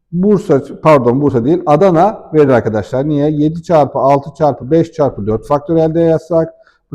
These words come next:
faktöriyeller gitti ve cevabımız iki yüz on olarak gelir arkadaşlar. Yedinci sorumuzda devam ediyoruz. Ardışık üç pozitif tam sayının çarpımı olarak yazılabilen doğal sayılara faktöriyel sayı denir. Faktöriyelsel sayı denir demiş. Örneğin bir, iki, üç,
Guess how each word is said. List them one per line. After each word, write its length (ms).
faktöriyeller 600
gitti 500
ve 120
cevabımız 640
iki 200
yüz 100
on 120
olarak 280
gelir 160
arkadaşlar. 580
Yedinci 300
sorumuzda 380
devam 300
ediyoruz. 420
Ardışık 480
üç 260
pozitif 460
tam 220
sayının 280
çarpımı 460
olarak 340
yazılabilen 580
doğal 200
sayılara 380
faktöriyel 560
sayı 260
denir. 220
Faktöriyelsel 760
sayı 220
denir 220
demiş. 200
Örneğin 420
bir, 100
iki, 240
üç, 240